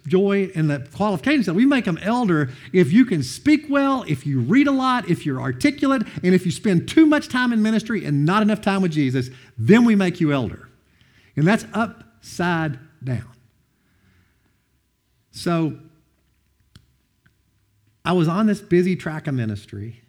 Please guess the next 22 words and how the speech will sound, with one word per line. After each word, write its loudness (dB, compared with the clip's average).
um, -10
and -4
then 0
I -2
met -2
a -4
man -4
named -4
Doug -4
Hignall. -10
I -8
had -2
an -10
issue 0
in 0
the -2
law -2
practice, -10
like -14
a -20
business -2
issue. -14